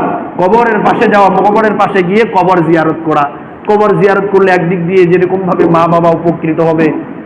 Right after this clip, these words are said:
সমস্ত কবরবাসী উপকৃত হবে, অন্য দিক দিয়ে ওই জায়গার মধ্যে গিয়ে আপনি যদি দাঁড়িয়ে থাকেন, দুনিয়ার সব কিছুকে ভুলে যান,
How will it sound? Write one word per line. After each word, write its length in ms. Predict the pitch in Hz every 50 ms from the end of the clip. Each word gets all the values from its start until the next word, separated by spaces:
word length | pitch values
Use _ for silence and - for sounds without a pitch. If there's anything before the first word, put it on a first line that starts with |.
| - -
সমস্ত 380 | - 175 185 208 202 202 202 196 180 -
কবরবাসী 440 | 180 175 175 190 185 185 180 180 185
উপকৃত 440 | 175 165 180 175 - - 175 165 175
হবে, 180 | 175 175 170 165 165 180
অন্য 160 | 185 196 202 196 190
দিক 160 | 175 180 170 165 170
দিয়ে 180 | 190 196 185 175 - - - - - - - -
ওই 120 | 180 202 220 185
জায়গার 340 | 202 202 208 208 220 214
মধ্যে 280 | 214 214 220 190 185 214
গিয়ে 200 | 208 180 208 220
আপনি 240 | 214 202 208 208 208 202
যদি 200 | 185 214 196 214
দাঁড়িয়ে 340 | 170 185 185 185 208 - -
থাকেন, 220 | 208 180 208 196 - 165
দুনিয়ার 340 | 156 208 208 220 220 214 202 - -
সব 180 | 220 220 220 - - -
কিছুকে 300 | - - - - - 220
ভুলে 240 | - 156 - 202 -
যান, 200 | - 202 196 180